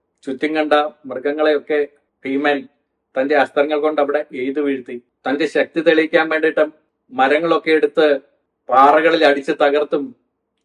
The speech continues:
ഇടയ്ക്കിടയ്ക്ക് സിംഹനാദം മുഴക്കിയും അവൻ ആ കാട്ടിലൂടെ മുമ്പിലേക്ക് പോകാൻ വേണ്ടിയിട്ട് തുടങ്ങി. ആ സമയത്ത് ഈ ഭീമന്റെ ഗർജനം കേട്ടിട്ട് സിംഹങ്ങളും ആനകളും ഒക്കെ ആ ഭാഗത്തേക്ക് വരാതെ ഓടി രക്ഷപ്പെടാൻ വേണ്ടിയിട്ട് തുടങ്ങി.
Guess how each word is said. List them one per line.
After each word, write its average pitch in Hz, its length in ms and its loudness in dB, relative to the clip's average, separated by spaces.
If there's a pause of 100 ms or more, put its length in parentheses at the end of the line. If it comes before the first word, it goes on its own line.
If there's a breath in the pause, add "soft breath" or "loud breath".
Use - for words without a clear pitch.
(140)
ഇടയ്ക്കിടയ്ക്ക് 151 420 -2
സിംഹനാദം 156 760 -2
മുഴക്കിയും 147 480 -6 (520)
അവൻ 135 160 -4
ആ 143 60 -2
കാട്ടിലൂടെ 147 540 0
മുമ്പിലേക്ക് 139 640 -2 (100)
പോകാൻ 127 240 -4
വേണ്ടിയിട്ട് 135 260 -4
തുടങ്ങി. 113 300 -10 (220)
ആ 143 40 -10
സമയത്ത് 170 500 2 (380)
ഈ 147 140 -6 (140)
ഭീമന്റെ 160 580 -2 (500)
ഗർജനം 156 540 -2
കേട്ടിട്ട് 156 420 0
സിംഹങ്ങളും 156 720 -4
ആനകളും 147 440 -2
ഒക്കെ 143 240 0 (680)
ആ 131 120 2
ഭാഗത്തേക്ക് 147 640 0
വരാതെ 147 560 4
ഓടി 135 260 -4
രക്ഷപ്പെടാൻ 139 520 0
വേണ്ടിയിട്ട് 135 280 -8
തുടങ്ങി. 110 280 -10